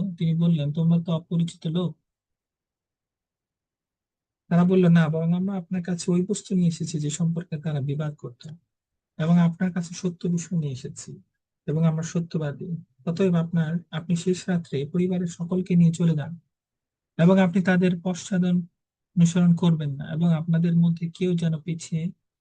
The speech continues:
পিছন ফিরে না দেখে। আপনারা যেখানে আদেশপ্রাপ্ত হচ্ছেন সেখানে যান।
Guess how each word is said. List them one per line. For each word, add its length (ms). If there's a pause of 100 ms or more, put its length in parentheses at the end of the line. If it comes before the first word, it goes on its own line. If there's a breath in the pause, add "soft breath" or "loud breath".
(120)
পিছন 280
ফিরে 240
না 180
দেখে। 280 (840)
আপনারা 680
যেখানে 500
আদেশপ্রাপ্ত 760
হচ্ছেন 480
সেখানে 400
যান। 240